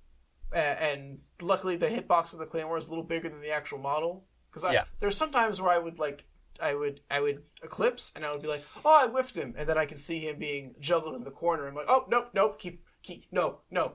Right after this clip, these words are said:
Speaker 1: stop it, keep, keep hitting triangle. You can do it. S-, don't, don't stop, don't stop, don't stop." But that was pretty free.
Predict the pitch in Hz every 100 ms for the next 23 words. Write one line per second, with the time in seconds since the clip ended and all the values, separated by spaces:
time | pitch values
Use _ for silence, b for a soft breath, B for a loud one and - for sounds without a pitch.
0 | - - 214 165 - - - - 220 220
1 | 220 214 220 208 156 135 170 233 226 180
2 | - - _ _ _ - - 220 233 240
3 | 247 240 269 226 233 233 285 269 269 269
4 | - 240 262 269 254 240 - _ _ _
5 | - 135 - b b b - 165 175 185
6 | 160 135 - - _ - - 185 175 160
7 | - - 143 120 117 113